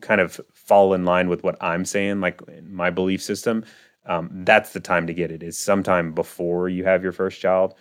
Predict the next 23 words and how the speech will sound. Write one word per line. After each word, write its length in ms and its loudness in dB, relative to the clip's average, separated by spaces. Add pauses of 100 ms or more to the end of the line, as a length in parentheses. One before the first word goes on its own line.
(380)
um, 220 -2
or 220 4
at 80 6
least 240 0
to 240 4 (220)
kinda, 220 2
like, 280 2 (520)
run 240 6
the 60 4
numbers 380 4
and, 220 -2
and 220 -6
think 160 2
about 260 2
it 140 -2
and 280 -10
kinda 320 -10
explore 460 -4
what 160 -6
that 160 -14
might 160 -20
look 240 -14
like. 160 -18